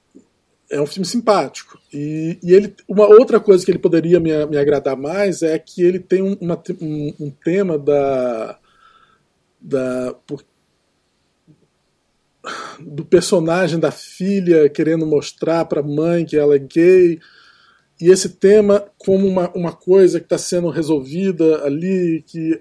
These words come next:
mal resolvida, e, com, e ele vira quase que simbolicamente o problema da, das possibilidades, das escolhas que a gente faz, e, e isso você tem que pensar no seu filho, que são as responsa-,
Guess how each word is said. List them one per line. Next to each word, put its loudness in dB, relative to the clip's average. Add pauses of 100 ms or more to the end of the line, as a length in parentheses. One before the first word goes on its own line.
(140)
mal -2
resolvida, 0
e, 0
com, -8 (440)
e -4
ele -2
vira -2
quase -6
que -16
simbolicamente 0
o -10
problema -4
da, -2 (380)
das -6
possibilidades, -4
das 0
escolhas -4
que -6
a -4
gente -10
faz, -4
e, -6 (420)
e -8
isso -6
você 4
tem -6
que -12
pensar -6
no -6
seu 0
filho, -4
que -18
são -6
as -6
responsa-, -8